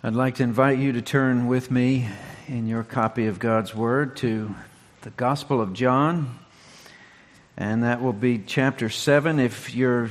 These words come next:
using one of our pew Bibles, that's page nine hundred and seventeen. And we've been studying through this book, John's Gospel, for some time.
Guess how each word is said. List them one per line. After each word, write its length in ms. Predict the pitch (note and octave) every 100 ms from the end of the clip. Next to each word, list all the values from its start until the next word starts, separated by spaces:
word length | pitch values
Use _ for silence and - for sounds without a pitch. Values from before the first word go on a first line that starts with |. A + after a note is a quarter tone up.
| C3
using 480 | D3+ F3 D3+ C#3
one 140 | C#3 D3
of 140 | B2+
our 100 | B2+
pew 340 | A#2 - F3+ E3+
Bibles, 540 | B2+ A#2 A#2+ C#3+ B2
that's 220 | B2+ -
page 440 | - C#3+ C#3+ A2 A2
nine 280 | C3+ D3
hundred 320 | C3+ C#3+ C#3 A2+
and 180 | G#2+
seventeen. 960 | - - D3 C#3+ B2 - C#3 A2 F#2+ F2 - - _ _ _ _ _ _ _ - - - _ - - - - - -
And 180 | A2 G#2
we've 160 | A2
been 160 | A2 A#2
studying 460 | - C#3+ C#3+ A#2+ G#2+
through 300 | C3+ C#3+ B2
this 420 | A#2+ A2+ - - - - - A2+ - - A2 - A2+
book, 420 | A#2 D#3 - B2
John's 340 | - A#2 A#2+ G#2+
Gospel, 460 | A2+ A#2 A2+ B2
for 180 | A2 G2+
some 300 | - C3 C3
time. 500 | - B2+ A2+ G#2+ A2+